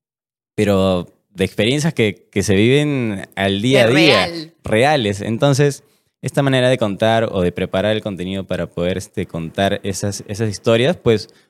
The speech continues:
Speaker 1: pueden ser muchas veces situaciones que, que suceden en el, en el día a día y las puedes tomar para, como, como herramientas para crear contenido, ¿no? Muchas veces uno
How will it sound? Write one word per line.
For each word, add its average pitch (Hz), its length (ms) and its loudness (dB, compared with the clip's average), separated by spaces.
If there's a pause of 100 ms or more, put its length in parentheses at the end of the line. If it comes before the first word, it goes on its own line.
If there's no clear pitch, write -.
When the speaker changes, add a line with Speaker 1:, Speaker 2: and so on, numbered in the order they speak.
(300)
Speaker 1:
pueden 165 200 2
ser 180 180 4
muchas 175 280 2
veces 175 220 2
situaciones 156 560 0
que, 113 680 0
que 113 140 -2
suceden 143 340 -2
en 131 160 -2
el, 113 220 -2
en 113 80 -4
el 110 180 -4
día 151 180 2
a 147 40 4
día 160 200 0
y 175 40 0
las 120 160 -2
puedes 127 320 -2
tomar 123 420 -2 (420)
para, 98 460 2
como, 98 340 -6
como 95 220 -2
herramientas 107 460 -2
para 95 220 -2
crear 104 260 0
contenido, 110 580 -8
¿no? 98 140 -6
Muchas 123 280 -4
veces 117 260 -4
uno 120 340 -2